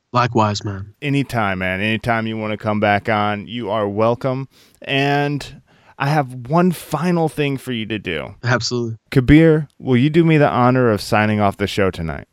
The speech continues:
Speaker 1: I am Kabir Singh, and I live uncontained. Much respect to my host, man. You've done, uh,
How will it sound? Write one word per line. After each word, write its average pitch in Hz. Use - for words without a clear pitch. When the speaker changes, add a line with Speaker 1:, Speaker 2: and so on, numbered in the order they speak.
Speaker 1:
I 131
am 120
Kabir 113
Singh, 139
and 104
I 127
live 131
uncontained. 120
Much 135
respect 110
to 113
my 104
host, 104
man. 104
You've 104
done, 104
uh, 104